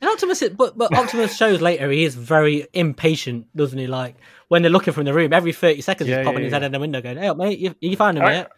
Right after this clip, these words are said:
Speaker 3: I
Speaker 1: Let me
Speaker 3: kinda
Speaker 1: just
Speaker 3: like the
Speaker 1: crush you
Speaker 3: idea
Speaker 1: down."
Speaker 3: that there's an alternate storyline here somewhere where you've got the Autobots and the Decepticons in a bidding war on eBay, and that's the,
Speaker 1: <laughs>
Speaker 3: you know?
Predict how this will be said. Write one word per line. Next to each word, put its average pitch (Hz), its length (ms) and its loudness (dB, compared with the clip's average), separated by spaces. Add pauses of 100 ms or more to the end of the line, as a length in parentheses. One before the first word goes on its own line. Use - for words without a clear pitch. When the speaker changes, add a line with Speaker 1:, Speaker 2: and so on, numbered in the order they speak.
Speaker 3:
I 196 60 0
Speaker 1:
Let 220 100 2
me 156 60 -2
Speaker 3:
kinda 285 140 2
Speaker 1:
just 269 120 4
Speaker 3:
like 240 160 2
the 165 60 2
Speaker 1:
crush 156 40 2
you 143 60 6
Speaker 3:
idea 139 160 2
Speaker 1:
down." 123 140 4
Speaker 3:
that 120 80 -2
there's 127 100 -8
an 139 80 -6
alternate 143 480 -2
storyline 120 640 0
here 107 160 -8
somewhere 107 500 -6
where 107 140 -6
you've 113 100 -8
got 135 140 -4
the 127 80 -10
Autobots 131 520 0
and 117 120 -8
the 113 60 -8
Decepticons 110 640 -4
in 110 80 -4
a 110 40 -4
bidding 120 500 -2
war 107 360 -4 (100)
on 127 140 2
eBay, 123 680 -2
and 127 140 -2
that's 147 280 4
the, 120 300 0 (400)
Speaker 1:
<laughs> - 380 -16
Speaker 3:
you 143 80 0
know? 160 300 0